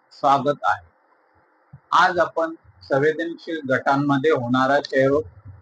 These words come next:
याबद्दल बोलणार आहोत. जे लोक त्यांच्या आरोग्य स्थितीमुळे किंवा सामाजिक परिस्थितीमुळे अधिक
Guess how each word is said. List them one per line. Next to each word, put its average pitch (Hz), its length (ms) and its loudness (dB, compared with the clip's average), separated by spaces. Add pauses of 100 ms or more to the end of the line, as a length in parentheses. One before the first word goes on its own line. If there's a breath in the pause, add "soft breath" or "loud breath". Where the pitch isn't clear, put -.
(520)
याबद्दल 135 560 0
बोलणार 135 380 2
आहोत. - 220 -4 (1300)
जे 196 220 2
लोक 160 260 2 (960)
त्यांच्या 151 380 0 (1160)
आरोग्य 175 460 2
स्थितीमुळे 151 720 -4 (1000)
किंवा 196 300 2
सामाजिक 160 640 -4
परिस्थितीमुळे 156 760 -2 (1000)
अधिक 139 380 0